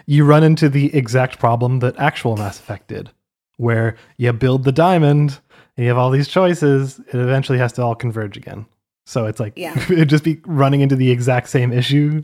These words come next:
Speaker 1: all over. <laughs>
Speaker 2: Yeah.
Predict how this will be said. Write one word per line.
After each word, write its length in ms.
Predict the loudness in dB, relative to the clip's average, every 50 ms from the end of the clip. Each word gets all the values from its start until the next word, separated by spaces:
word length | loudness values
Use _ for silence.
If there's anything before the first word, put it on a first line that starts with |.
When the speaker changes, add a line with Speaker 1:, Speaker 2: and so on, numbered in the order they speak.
| -8 _ -8
Speaker 1:
all 200 | -6 -4 0 2
over. 400 | 2 2 0 0 0 0 -2 -2 -4 -4 _ _ -8
<laughs> 80 | -8 -8 _ _ _ _ _ _ _ _ _ _ _ _ _ _ _ _ _ _ -20 _ _ _
Speaker 2:
Yeah. 680 | -14 -8 -4 -2 -2 0 0 -2 -2 -4 -6 -8 -12